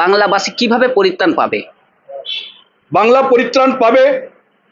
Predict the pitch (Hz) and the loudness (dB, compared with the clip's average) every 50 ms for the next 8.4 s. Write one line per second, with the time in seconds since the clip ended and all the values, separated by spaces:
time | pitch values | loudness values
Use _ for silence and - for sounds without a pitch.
0 | _ _ - 175 - - 262 - - 240 247 247 254 240 220 226 247 254 226 185 | _ _ -4 -4 0 0 0 0 2 2 2 2 2 2 2 2 2 2 2 0
1 | 208 254 254 - 254 240 226 - - 233 - - 240 247 247 233 240 233 247 247 | 0 0 0 2 2 2 2 2 -2 -2 -2 0 0 2 2 2 4 4 4 4
2 | 247 233 233 - 233 - - 247 247 240 233 233 233 233 240 240 220 220 214 226 | 4 2 2 0 0 0 0 0 0 0 0 2 4 4 4 4 4 2 2 0
3 | 233 233 240 240 226 226 226 226 226 - - 233 233 233 233 226 240 - - - | 0 2 2 2 2 2 2 2 0 0 0 2 2 2 2 4 2 2 0 -2
4 | - - _ _ _ _ _ _ _ 143 202 240 226 233 240 240 240 233 226 220 | -10 -20 _ _ _ _ _ _ _ 0 2 2 4 4 4 4 4 4 4 4
5 | 240 240 233 - 220 247 240 240 247 240 - - - 220 233 247 277 269 254 254 | 4 4 4 4 4 4 4 4 4 2 2 0 0 0 2 2 2 2 2 4
6 | 247 247 240 - 214 220 247 247 240 247 240 233 233 233 233 233 202 175 202 208 | 4 4 4 4 4 2 2 2 2 2 2 2 2 4 2 2 2 2 0 0
7 | - 240 233 233 240 240 240 247 254 262 254 - - - - _ _ 165 202 190 | 0 2 2 2 2 2 2 2 0 -2 -4 -8 -14 -20 -20 _ _ -2 0 2
8 | 233 247 247 214 202 233 240 | 2 2 2 2 2 2 4